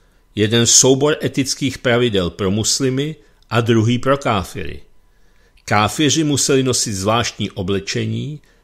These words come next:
a nesměli zastávat žádné vlivné funkce. Když si chtěli opravit svůj svatostánek, museli žádat o povolení.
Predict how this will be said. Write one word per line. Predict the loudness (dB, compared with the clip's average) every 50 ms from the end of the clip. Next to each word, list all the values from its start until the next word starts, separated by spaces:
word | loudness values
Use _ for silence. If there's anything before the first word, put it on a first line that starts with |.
| _ _ -6
a | -2 0
nesměli | 2 2 4 2 2 2 2 2 2 2 2
zastávat | 2 2 0 0 0 -2 0 0 0 0 0 -2 -2
žádné | -2 0 0 2 0 0 0 -2 -2 -2
vlivné | 0 0 -2 -2 -2 -2 -2 -2
funkce. | -4 -4 -4 -6 -6 -6 -8 -10 -12 -12 -12 -14 -20 _ _ _ _ _ _ _ _ _ _ _ _ _ _ _ _ _
Když | -2 0 2 2 4 4 4
si | 4 4 2
chtěli | 2 2 0 2 2 2 2
opravit | 2 0 2 4 4 2 4 2 0 -2
svůj | -2 -2 -2 0 0
svatostánek, | 0 0 0 -2 -2 -4 -4 -6 -4 -2 -2 0 0 0 -2 -2 -4 -6 -8 -10 -14 -20 _ _ _ _ -4
museli | -2 -2 -2 0 0 0 2 2 2
žádat | 2 2 2 2 2 2 0 -2 -4
o | -6 -2
povolení. | 0 0 2 2 2 0 0 -2 -6 -8 -12 -14 -16 -18